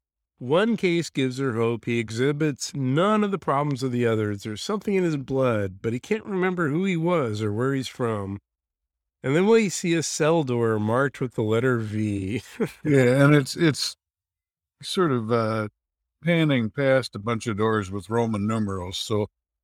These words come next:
Speaker 2: V means he's number five.
Speaker 1: Right. In the prison where he was being kept on November the fifth, there's a bunch of explosions, <laughs> and he,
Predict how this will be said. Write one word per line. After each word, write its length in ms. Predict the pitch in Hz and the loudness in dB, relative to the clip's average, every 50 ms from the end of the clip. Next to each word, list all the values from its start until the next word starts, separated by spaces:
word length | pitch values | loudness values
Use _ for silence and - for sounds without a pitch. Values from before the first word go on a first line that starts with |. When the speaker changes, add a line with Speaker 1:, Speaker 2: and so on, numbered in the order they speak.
| _ - | _ -8
Speaker 2:
V 340 | 110 107 135 143 135 127 | -2 2 2 4 4 4
means 400 | 117 110 113 110 107 107 110 98 | 4 2 0 0 0 0 0 0
he's 200 | 107 110 107 92 | -2 -2 -2 -2
number 320 | 107 117 113 107 92 90 87 | -2 -2 -2 -2 -4 -6 -10
five. 460 | - - 110 98 98 92 87 85 80 - _ _ _ _ _ _ _ _ _ _ _ _ - | -8 -6 -6 -4 -4 -6 -6 -8 -12 -14 _ _ _ _ _ _ _ _ _ _ _ _ -4
Speaker 1:
Right. 500 | 139 131 127 123 117 113 110 110 113 120 - _ _ _ _ _ _ _ _ _ _ _ _ _ - | -2 0 0 2 0 0 0 -2 -2 -4 -8 _ _ _ _ _ _ _ _ _ _ _ _ _ -2
In 360 | 175 180 196 220 233 233 226 | 2 4 6 6 6 4 2
the 60 | 214 196 | 0 -2
prison 520 | - - 190 185 185 165 170 175 165 165 | 0 2 2 2 4 2 2 0 2 2
where 160 | 156 151 139 | 2 2 2
he 120 | 139 139 139 | 2 2 0
was 120 | 135 120 | 0 0
being 260 | 123 135 131 127 123 | 0 0 0 0 0
kept 420 | 117 - 123 110 107 107 107 - - - | -2 -2 -2 -2 -2 -4 -6 -10 -12 -6
on 320 | 139 127 135 143 143 143 | -2 0 0 0 2 2
November 460 | 143 143 135 117 123 123 127 131 143 | 2 2 2 2 0 0 0 0 0
the 120 | 143 135 120 | -2 -2 -4
fifth, 340 | - - 113 104 104 101 - | -4 -4 -2 -2 -2 -2 -4
there's 240 | 120 113 107 101 | -4 -4 -4 -4
a 40 | 113 | -6
bunch 300 | 107 104 110 123 131 - | -6 -4 -4 -4 -4 -4
of 120 | 156 139 151 | -6 -6 -8
explosions, 1160 | 147 - - - - 135 127 123 123 120 120 117 113 123 117 113 113 117 120 113 - - - 175 - - - - _ _ | -8 -10 -14 -10 -4 -2 0 0 0 0 -2 -2 -2 -2 -2 -2 -2 -4 -4 -6 -6 -8 -10 -12 -12 -14 -18 -20 _ _
<laughs> 340 | _ _ _ _ _ _ | _ _ _ _ _ _
and 180 | - 120 113 113 | -2 0 2 2
he, 420 | 123 135 147 147 143 143 143 131 | 2 2 2 0 0 0 -2 -4